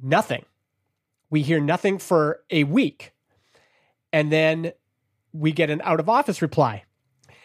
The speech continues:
And then I sent an e-, email to their general box. "Hey, th-, this is December seventh.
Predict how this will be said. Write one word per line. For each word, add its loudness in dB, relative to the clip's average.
And 0
then 0
I 0
sent 0
an 2
e-, -16
email 0
to -8
their -2
general 0
box. -4
"Hey, 0
th-, 2
this 0
is -4
December 0
seventh. -2